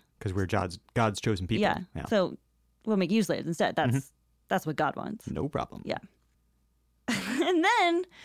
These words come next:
Speaker 2: five, so then these five, like, nearby city states, the five Amorite kings,
Speaker 1: Mm-hmm.
Speaker 2: um, go to attack Gibeon. And now, like, Israel, 'cause of this peace treaty that they swore to, they have to defend the Gibeonites, <laughs> which, like,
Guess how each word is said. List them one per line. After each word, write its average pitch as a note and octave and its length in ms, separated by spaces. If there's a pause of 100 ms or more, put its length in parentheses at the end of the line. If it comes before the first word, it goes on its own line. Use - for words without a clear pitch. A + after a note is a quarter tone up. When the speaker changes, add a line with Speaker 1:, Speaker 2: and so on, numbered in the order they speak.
(260)
Speaker 2:
five, D#4+ 580
so D#4 120
then C4 180
these C4 140
five, B3 400
like, G#3+ 140
nearby G3+ 300
city F3+ 260
states, E3+ 380
the - 100
five F3 340
Amorite E3 460
kings, D#3 400
Speaker 1:
Mm-hmm. - 720
Speaker 2:
um, D#3+ 340 (440)
go G#3 80
to G3+ 80
attack G3 360
Gibeon. E3 580 (160)
And A#3 180
now, D4 300
like, C4 340 (200)
Israel, E4 360
'cause C#4 180
of B3 80
this A#3+ 240 (120)
peace C5 240
treaty C#4 220
that G#3 120
they A3 140
swore G#3 300
to, G#3+ 200
they A3+ 120
have D4 160
to A#3+ 100
defend C4 380
the A#3 80
Gibeonites, G#3+ 600
<laughs> - 20
which, B3 280
like, A#3+ 340